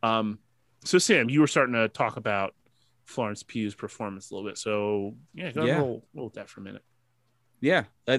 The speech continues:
Speaker 2: there, there were so many moments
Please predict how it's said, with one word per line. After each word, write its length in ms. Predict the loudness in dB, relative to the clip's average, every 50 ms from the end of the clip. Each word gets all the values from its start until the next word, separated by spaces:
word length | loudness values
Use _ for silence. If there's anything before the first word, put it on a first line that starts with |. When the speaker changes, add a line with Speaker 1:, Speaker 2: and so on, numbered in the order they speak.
| 0 -4
Speaker 2:
there, 260 | -6 -2 -2 -2 -2 -2 -8 -20 -20 _ _ -20 -20 -20 _ _ _ _ _ _ _
there 420 | -10 -4 -2 0 0 0 -2 -4 -6
were 560 | -8 -6 -4 -2 0 0 0 -2 -2 -6 -12 _ _ _
so 420 | -12 -10 -8 -4 -2 0 0 0
many 240 | 0 0 0 0 2
moments 640 | 2 2 0 0 -2 -2 -6 -8 -8 -10 -12 -12 -12